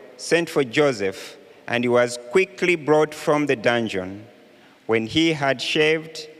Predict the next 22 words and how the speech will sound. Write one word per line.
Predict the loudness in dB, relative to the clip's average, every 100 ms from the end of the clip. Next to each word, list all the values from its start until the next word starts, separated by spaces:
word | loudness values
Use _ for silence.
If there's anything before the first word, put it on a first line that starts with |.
| -20 -16
and | -6 -4 -2
changed | 2 2 2 -2
his | -4
clothes, | 0 2 2 0 -4 -14 -16 -20 -20 -10
he | -10
came | 0 2 2 0 -2
before | -4 0 -2
Pharaoh. | 0 0 2 0 -6 -16 -20 -20 -20 _ _ _ _ _ _ _ _ _ _ _ _ _ _ _ _ _ _ _
Pharaoh | 0 2 4 2
said | 2 0 0
to | -2 -2
Joseph, | 2 2 2 -4 -12 -16 -20 -20 -20 -20 _ _ _ -14 -4
"I |
had | 2 4
a | 4
dream, | 2 2 2 2 -2 -6 -14 -20 -20 -20 -10
and | -2 2
no | 4
one | 4 0
can | 0 0
interpret | 0 2 2 2 -4 -6 -10
it. | -10 -14